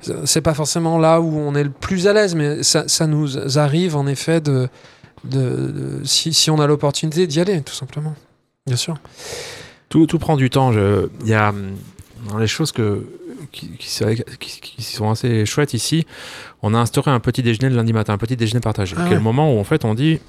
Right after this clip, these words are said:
Speaker 2: parce que c'est bien beau de dire qu'on fait ensemble, mais à la fois, chacun a un boulot.
Speaker 1: Oui.
Speaker 2: Donc, euh, si tu veux, c'est pas un truc où on passe notre temps à discuter ici, hein. Euh,
Speaker 1: <laughs>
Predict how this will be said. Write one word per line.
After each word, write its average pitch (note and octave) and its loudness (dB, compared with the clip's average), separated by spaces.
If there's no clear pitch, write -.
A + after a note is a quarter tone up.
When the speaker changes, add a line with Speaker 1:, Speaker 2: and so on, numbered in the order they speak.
Speaker 2:
parce - -4
que - 0
c'est A#2+ 2
bien C#3+ 4
beau D#3+ 4
de A#2+ 0
dire A2+ 0
qu'on G#2 -6
fait G#2+ -2
ensemble, G2 0
mais F2+ -2
à F2 -2
la F2+ -2
fois, D3+ 0
chacun G#2 0
a F#2 2
un F#2 2
boulot. C#3+ 4
Speaker 1:
Oui. F#3 4
Speaker 2:
Donc, D#3+ 2
euh, G2+ 2
si - -10
tu - -6
veux, C3 4
c'est F#2 -2
pas C3 0
un A#2+ 4
truc - -4
où G2 -4
on F#2 -8
passe A#2 -2
notre E2+ -8
temps C3 0
à G#2+ 2
discuter C#3+ 2
ici, F#2+ 0
hein. A2 0
Euh, G2 0
Speaker 1:
<laughs> D4 4